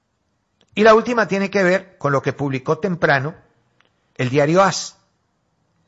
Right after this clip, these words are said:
que en Nápoles hoy hay una reunión clave en Di Maro está entrenando Nápoles, y esta tarde llegará ahí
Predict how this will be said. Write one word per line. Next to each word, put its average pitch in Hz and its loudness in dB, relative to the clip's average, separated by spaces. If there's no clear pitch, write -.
que 147 0
en 139 0
Nápoles 196 2
hoy 156 4
hay 165 6
una 165 2
reunión 139 0
clave 151 0
en 175 2
Di 190 0
Maro 208 4
está 151 -2
entrenando 156 -2
Nápoles, 156 -4
y 175 0
esta 214 2
tarde 139 2
llegará 165 2
ahí 185 0